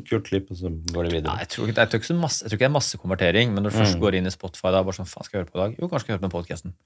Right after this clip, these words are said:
Speaker 2: Men så
Speaker 1: Mm.
Speaker 2: klipp til. Jeg tror det har noe effekt her, men det er ikke noe
Speaker 1: Mm.
Speaker 2: målbart, da.
Speaker 1: Nei.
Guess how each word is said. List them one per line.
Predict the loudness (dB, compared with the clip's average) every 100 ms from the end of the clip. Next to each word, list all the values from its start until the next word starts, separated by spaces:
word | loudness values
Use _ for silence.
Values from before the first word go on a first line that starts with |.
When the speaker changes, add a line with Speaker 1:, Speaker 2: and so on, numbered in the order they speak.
| _ 0
Speaker 2:
Men | 4 6 6
så | 4
Speaker 1:
Mm. |
Speaker 2:
klipp | 2 0
til. | -2 -4
Jeg | -6
tror | 0 2
det | 4
har |
noe | 4 0
effekt | -2 -6 -4
her, | -2
men | 0 0
det | 0
er | 0
ikke | 2
noe | 2
Speaker 1:
Mm. | 2
Speaker 2:
målbart, | 0 -2
da. | -10 _ _ -10 2
Speaker 1:
Nei. | 4 4